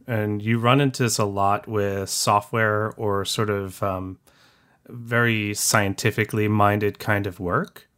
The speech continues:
And people sort of forget that you need to do a little bit of soft skills. And I've seen Jamin come in and see somebody who's like, they're like, "No, you remember that Saturday Night Live episode where the guy who fixes computers, he's like,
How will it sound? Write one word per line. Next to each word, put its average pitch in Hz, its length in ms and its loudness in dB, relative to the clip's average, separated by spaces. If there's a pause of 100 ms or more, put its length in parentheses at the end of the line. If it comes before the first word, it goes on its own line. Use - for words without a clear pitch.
(440)
And 107 600 0
people 113 500 2
sort 110 340 0
of 104 280 0
forget 110 680 0 (140)
that 117 240 -4
you 113 100 0
need 113 180 4
to 110 40 -4
do 113 240 4
a - 20 2
little 104 340 2
bit 107 140 2
of 101 120 -2
soft 87 340 0
skills. - 560 -8 (580)
And 107 280 2
I've 120 120 2
seen 165 400 2
Jamin 104 380 2
come 104 200 2
in 98 440 2
and 98 480 -4
see 110 440 0
somebody 107 380 2
who's 104 280 -2
like, 110 180 -8
they're 104 120 -2
like, - 140 -12
"No, 170 380 4
you 175 80 -8
remember 220 240 4
that 247 120 -2
Saturday 190 260 2
Night 185 180 0
Live 117 240 2
episode 127 540 0
where 113 160 0
the 107 80 -4
guy 107 220 2
who 101 80 -2
fixes 104 360 -6
computers, 101 680 -6 (220)
he's 131 120 -2
like, 113 160 -4